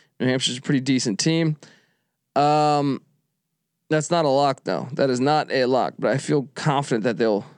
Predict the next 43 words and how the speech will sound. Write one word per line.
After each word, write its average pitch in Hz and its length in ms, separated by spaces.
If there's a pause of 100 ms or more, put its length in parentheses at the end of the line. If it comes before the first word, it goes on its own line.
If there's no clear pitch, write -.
(220)
be 131 100
able 117 220
to, 110 320
uh, 104 260 (300)
to 107 120
cover 117 340
that, 95 200
I - 60
think. - 340 (640)
Um, 131 460 (100)
Georgia 160 640
plus 143 300 (140)
eight 170 400 (100)
against 135 460
Northwestern. 151 760
That's 175 140
a 156 60
nice 127 240
little 127 220
S 131 280
E 139 60
C 131 240
Big 127 320
Ten 131 220
matchup. 131 400
I 254 40
took 247 200
Georgia 254 260
plus 208 240
eight. 208 260
I - 100
think 196 160
they 175 120
hang 170 240
around 156 300
in 139 40
this 131 160
game. 127 200
Northwestern 151 440
probably 151 280
gets 143 160
the 127 100
win, 170 400